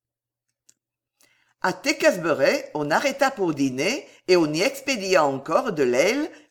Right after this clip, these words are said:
une bouteille de Madère et du Porto par-dessus le marché.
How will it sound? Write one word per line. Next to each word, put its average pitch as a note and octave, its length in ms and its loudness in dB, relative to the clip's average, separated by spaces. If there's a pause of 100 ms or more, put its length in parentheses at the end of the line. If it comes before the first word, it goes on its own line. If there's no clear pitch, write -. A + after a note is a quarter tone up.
une C4+ 180 -4
bouteille G#3+ 460 0
de D3+ 100 -2
Madère C#3 500 2 (280)
et F3 100 4
du D3 180 0
Porto C#4 460 -2
par-dessus F3+ 500 -2
le B3 100 -4
marché. C3 600 -6